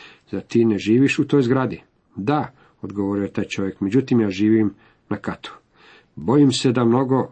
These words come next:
bezumnih ljudi govori, „Međutim ja živim u Novome Zavetu.” Dragi prijatelji, Stari Zavjet je temelj. Naš je Gospodin rekao: „Ali ako njegovim pismima ne vjerujete, kako da mojim riječima vjerujete?”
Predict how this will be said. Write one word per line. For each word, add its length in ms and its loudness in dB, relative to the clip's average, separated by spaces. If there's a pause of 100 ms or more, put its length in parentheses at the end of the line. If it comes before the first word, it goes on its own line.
bezumnih 580 2
ljudi 260 0
govori, 480 0 (380)
„Međutim 480 -2
ja 80 -6
živim 480 -2
u 100 -4
Novome 340 -4
Zavetu.” 460 -12 (380)
Dragi 340 -8
prijatelji, 500 -4 (400)
Stari 420 -2
Zavjet 480 -6
je 60 -8
temelj. 360 0 (500)
Naš 260 -2
je 60 -2
Gospodin 540 -2
rekao: 460 -6 (140)
„Ali 240 -4
ako 300 -2
njegovim 480 0 (120)
pismima 560 0
ne 160 -6
vjerujete, 580 0 (440)
kako 360 -2
da 160 0
mojim 400 2
riječima 680 -4
vjerujete?” 580 -6